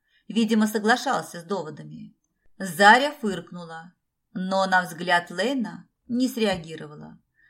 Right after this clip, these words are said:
Похоже, решила замучить маньяка презрением. Чёрный Лельдис ожидал вопроса пары, но она решила сыграть в молчанку. Лейн заметно потемнел лицом. Кожа на его скулах натянулась,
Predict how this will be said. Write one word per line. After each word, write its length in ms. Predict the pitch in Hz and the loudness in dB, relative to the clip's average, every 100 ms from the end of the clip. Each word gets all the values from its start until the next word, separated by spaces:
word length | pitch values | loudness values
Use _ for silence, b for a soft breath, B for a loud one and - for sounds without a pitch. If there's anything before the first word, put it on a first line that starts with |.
| b - | b 4
Похоже, 680 | 226 226 254 240 214 226 185 | 4 6 2 4 2 0 2
решила 680 | 202 208 - 240 226 220 - | 0 0 0 0 2 2 0
замучить 760 | 180 220 233 262 285 - 175 | 0 2 4 0 -4 -8 -12
маньяка 560 | 170 170 170 180 254 - | -6 -6 -4 -4 -6 -8
презрением. 880 | - 165 151 151 147 143 151 151 160 _ _ _ _ _ _ | -14 -12 -12 -14 -14 -16 -18 -18 -20 _ _ _ _ _ _
Чёрный 440 | - 202 196 185 180 | -2 0 0 -4 -6
Лельдис 580 | 180 208 202 196 196 - | 0 0 -2 -10 -12 -8
ожидал 560 | 175 175 185 175 196 196 | -6 -6 -4 0 0 0
вопроса 500 | 180 180 190 196 175 | -4 -4 -8 -8 -10
пары, 540 | 175 170 160 - - _ b b b b | -10 -10 -10 -18 -20 _ b b b b
но 200 | 202 226 | 4 6
она 200 | 247 277 | 8 4
решила 420 | 262 254 277 254 | 2 -2 -2 0
сыграть 460 | 240 240 214 233 220 | 0 -2 0 0 0
в 20 | |
молчанку. 800 | 220 240 - 190 - - - - _ _ _ _ _ _ | -2 -2 -4 -8 -8 -18 -20 -20 _ _ _ _ _ _
Лейн 580 | 156 165 180 196 196 214 | -12 -6 -6 -6 -10 -14
заметно 600 | 175 175 170 175 180 175 | -10 -8 -8 -8 -8 -10
потемнел 480 | 180 170 175 175 180 | -10 -12 -12 -10 -12
лицом. 580 | 185 185 - 156 165 _ _ b b b b | -12 -16 -14 -16 -16 _ _ b b b b
Кожа 340 | 208 214 214 | 4 4 4
на 160 | 202 208 | 2 2
его 280 | 196 196 | 0 -2
скулах 500 | 196 - 208 208 208 | -6 -4 0 0 -2
натянулась, 800 | 202 208 226 226 214 214 165 _ | -6 -6 -4 -2 -4 -8 -20 _